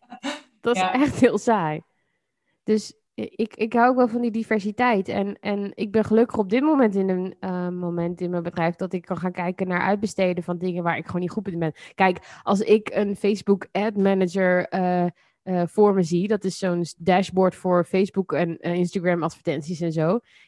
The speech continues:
Speaker 2: Ja, ik word helemaal gek. Ik, ik weet niet waar ik moet kijken. Ik, ik word al,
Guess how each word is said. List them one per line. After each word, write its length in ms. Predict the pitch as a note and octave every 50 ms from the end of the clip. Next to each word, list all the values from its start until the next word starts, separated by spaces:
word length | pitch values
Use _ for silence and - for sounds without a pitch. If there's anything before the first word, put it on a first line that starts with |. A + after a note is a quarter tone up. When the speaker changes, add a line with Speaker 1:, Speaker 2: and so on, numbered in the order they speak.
| _ _
Speaker 2:
Ja, 220 | - F3 F3+ - -
ik 200 | G3+ G3 F#3 D#3+
word 200 | G3+ G#3+ F#3+ E3
helemaal 460 | E3+ F3 G3+ A3+ B3+ A#3+ G#3+ F#3+ F3
gek. 300 | D#3 - - C4 F3+ D3+ - - - _ _
Ik, 340 | - G3+ G3 F#3+ - - - _
ik 240 | G3+ F#3+ F3+ -
weet 220 | E3 G#3 G3+ G3 F#3
niet 160 | G3+ G#3+ G3+
waar 140 | G#3 G3 F#3
ik 80 | F#3
moet 160 | F#3+ F3+ E3+ -
kijken. 480 | - A3 A3+ B3 B3+ - - F3+ -
Ik, 240 | F#3 - - - -
ik 200 | - - F3+ E3
word 280 | - F#3+ G3 F#3+ - -
al, 440 | - F#3+ F#3 F3+ F3 F3 F3 -